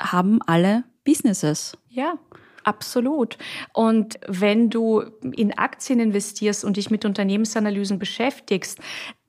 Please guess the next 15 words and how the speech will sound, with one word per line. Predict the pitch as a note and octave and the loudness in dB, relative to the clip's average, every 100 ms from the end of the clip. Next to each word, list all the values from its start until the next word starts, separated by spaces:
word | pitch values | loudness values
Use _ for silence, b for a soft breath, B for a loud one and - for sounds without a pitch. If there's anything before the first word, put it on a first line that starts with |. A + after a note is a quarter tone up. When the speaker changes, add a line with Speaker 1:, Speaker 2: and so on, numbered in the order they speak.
| - | 4
Speaker 2:
dann | G#3 F3+ | 6 8
wirst | G3 A#3 - - | 6 6 2 -2
du | A3+ - | -2 4
auch | F#3 A3 | 4 4
zu | - - | 2 2
einer | G3+ F#3+ | 2 4
besseren | F#3+ - G3+ | 2 2 2
Unternehmerin | F#3 F3+ F#3 F#3 G3+ E3 D#3+ D#3 | 2 2 2 2 2 2 0 2
oder | F#3+ F3+ | 2 2
zu | - F#3 | 0 0
einem | F3 | 2
besseren | F3+ F3 - F3 | 0 -2 -4 -2
Unternehmer, | F3 F#3 F3 F#3+ G#3+ F#3 | -2 0 2 4 4 6
weil | F3+ F#3 | 4 4
du | F#3+ F#3+ | 4 4